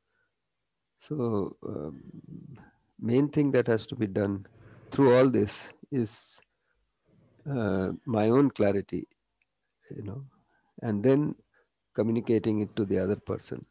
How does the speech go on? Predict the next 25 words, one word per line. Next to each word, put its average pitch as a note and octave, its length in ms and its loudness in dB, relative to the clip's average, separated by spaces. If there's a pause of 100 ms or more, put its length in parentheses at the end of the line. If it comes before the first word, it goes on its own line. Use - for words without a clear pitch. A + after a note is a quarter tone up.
(160)
So A2 220 0
it's, - 520 -2
uh, G#2 260 -4 (960)
in B2 140 2
that A#2+ 220 6
sense, C3+ 340 2
very A#2 240 4
fulfilling G#2+ 540 -2
for, G#2+ 240 2 (500)
uh, G#2+ 240 -4 (360)
the A2+ 120 -4
teacher. G#2+ 420 -2 (840)
They B2 160 4
say B2 220 6
that A#2+ 320 4
to A2+ 380 6 (140)
teach C3+ 280 4
is B2 180 2
to B2 120 2
learn G#2 360 4
twice. F#2+ 600 0 (1400)
So A2+ 320 0
it's - 240 -6
<laughs> - 80 0
like A2 160 0